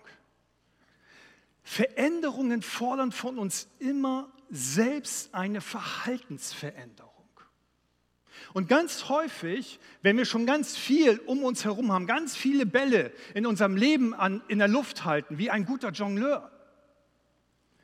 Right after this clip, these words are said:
dann kann es sein, wenn eine Veränderung von außen auf uns zukommt, also ein neuer Ball reingeschmissen wird und du am Jonglieren bist, dass sich das überfordert.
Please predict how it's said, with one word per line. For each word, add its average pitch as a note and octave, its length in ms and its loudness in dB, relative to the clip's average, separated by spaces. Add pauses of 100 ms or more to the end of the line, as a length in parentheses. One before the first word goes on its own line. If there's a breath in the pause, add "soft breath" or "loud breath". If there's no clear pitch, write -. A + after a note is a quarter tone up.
(140 soft breath)
dann G3+ 140 0
kann F4 240 4
es - 180 0
sein, A3 460 2 (240 loud breath)
wenn A3+ 140 6
eine A#3+ 240 2
Veränderung C4+ 760 0
von G#3 240 0
außen C#4 400 -2
auf G3+ 180 -8
uns F3+ 180 -6
zukommt, G3+ 500 -2
also F3 180 -2
ein F#3 200 0
neuer D4 340 4
Ball D#3+ 260 4
reingeschmissen G#3 840 -2
wird G#3+ 200 0 (220 loud breath)
und F#3+ 100 0
du A#3+ 100 6
am G#3+ 160 4
Jonglieren F#3+ 520 0
bist, F3 600 -6 (520)
dass - 160 -6
sich - 100 -10
das - 220 -10
überfordert. D4+ 800 -2